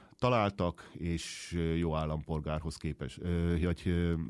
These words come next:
jó állampolgárként bejelentették ezt a múzeumnak. A múzeumból ki is ment a régész, Majher Tamás, és, ö,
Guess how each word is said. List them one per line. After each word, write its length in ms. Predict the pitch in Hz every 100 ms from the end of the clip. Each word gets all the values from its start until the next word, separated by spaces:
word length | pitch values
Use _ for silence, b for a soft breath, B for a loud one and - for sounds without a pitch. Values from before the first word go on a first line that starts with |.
| 110 - _ _ -
jó 160 | 165 117
állampolgárként 760 | 107 101 110 95 101 - 90
bejelentették 760 | 85 101 117 120 123 117 113 107
ezt 360 | 104 98 - -
a 240 | 98 90
múzeumnak. 800 | 87 90 90 87 87 85 87 - - B B B B
A 220 | 95 92
múzeumból 840 | 92 98 90 90 87 82 85 82 82
ki 220 | - 92
is 180 | 87 -
ment 300 | 87 82 80
a 280 | 80 78 73
régész, 420 | 107 110 95 87 -
Majher 340 | 90 82 82
Tamás, 420 | 87 85 80 -
és, 400 | 82 80 - -
ö, 220 | 87 82